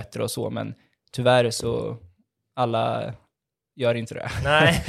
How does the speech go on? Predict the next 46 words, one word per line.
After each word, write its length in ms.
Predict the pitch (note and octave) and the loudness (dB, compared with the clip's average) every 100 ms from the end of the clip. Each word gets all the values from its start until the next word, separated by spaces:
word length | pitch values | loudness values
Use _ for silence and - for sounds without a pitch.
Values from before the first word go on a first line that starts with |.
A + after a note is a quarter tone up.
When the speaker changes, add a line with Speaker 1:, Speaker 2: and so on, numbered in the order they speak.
| G3+ - F3+ C#3+ - | 6 6 0 -2 -8
Speaker 2:
<laughs> 140 | - - | -20 -2
Allmänt 680 | D#3+ E3 C#3 C#3 E3 C3+ C3 | 2 2 2 0 0 0 -4
att 240 | B2 - _ _ _ | -4 -8 _ _ _
lägga 400 | B2+ B2+ C3 C3+ | -8 -2 -2 -2
ner 260 | C#3 D3+ D3+ | -2 0 0
med 120 | C#3+ | 0
saker 400 | D#3+ C#3 A2+ A#2 | 0 0 -2 -6
som 160 | - A#2+ | -6 -4
bara 140 | G#2+ | -4
tar 300 | - D3+ D3 | 0 2 4
energi 340 | C3+ B2+ A2+ | 2 -4 -8
till 120 | G2+ G#2+ | -10 -12
slut. 280 | G#2 A2 - | -14 -16 -10
Det 80 | C#3 | -2
kanske 220 | D#3 C3 | 4 6
Speaker 1:
Ja. 40 | |
Speaker 2:
inte 100 | G#2+ | 4
blev 140 | C3+ E3+ | 2 -2
som 140 | E3+ | 0
man 100 | D3 | -2
tänkte. 440 | D3+ C3+ - B2+ C#3 _ _ _ | -2 -4 -4 -6 -8 _ _ _
Då 100 | C3+ | -6
är 40 | |
det 60 | C#3 | -4
ju 60 | C#3+ | 0
bättre 380 | D3 - - C3+ | -2 -2 -10 -6
att 60 | |
bara 200 | C3 G#2+ | -4 -4
s-, 520 | G#2+ _ _ _ - - | -6 _ _ _ -16 -10
lägga 460 | D3 C#3+ D3+ D3 | -6 0 2 2
ner 200 | D3+ E3+ | 2 2
det 80 | C3+ | -2
projektet. 560 | A#2 A#2+ A2+ - G#2+ - | -4 -6 -8 -12 -18 -6
Speaker 1:
Mm. 200 | D3+ B2+ | -2 -2
Speaker 2:
Eller 240 | C3 C3+ C3+ - _ _ D3 | -2 -4 -8 -12 _ _ -16
låt 120 | D3+ | -2
säga 100 | D3 | -2
att 80 | C#3+ | 0
man 80 | |
har 80 | B2+ | -4
ett 100 | A#2+ | -4
gymkort 420 | D3+ C#3 - D3 | -4 -4 -6 -6
som 100 | - | -4
man 80 | C#3+ | -2
aldrig 240 | C#3 B2 A#2 | 0 0 0
använder. 520 | A2+ G2+ G#2 G#2+ | -2 -6 -8 -10